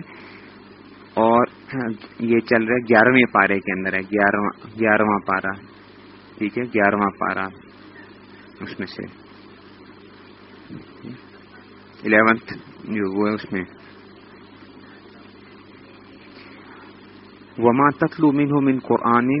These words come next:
اور قرآن کا جو حصہ بھی تم تلاوت کرتے ہو، ولا تعملون من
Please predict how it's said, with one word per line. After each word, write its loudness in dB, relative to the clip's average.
اور 2
قرآن 4
کا -2
جو 6
حصہ -2
بھی 0
تم 2
تلاوت 0
کرتے -2
ہو، 2
ولا 4
تعملون 2
من 0